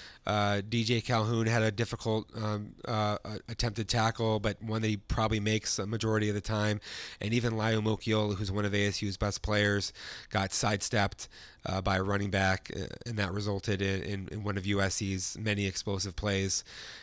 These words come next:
So all over the place. And, and, uh, Todd Graham said this week, um, it's not a lack of,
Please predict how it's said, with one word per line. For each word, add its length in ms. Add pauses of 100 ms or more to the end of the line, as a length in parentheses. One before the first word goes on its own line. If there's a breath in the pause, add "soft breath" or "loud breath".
So 480
all 260
over 220
the 100
place. 380
And, 220
and, 360 (420 loud breath)
uh, 160
Todd 260
Graham 300
said 260
this 200
week, 400 (480 loud breath)
um, 280
it's 160
not 180
a 40
lack 300
of, 360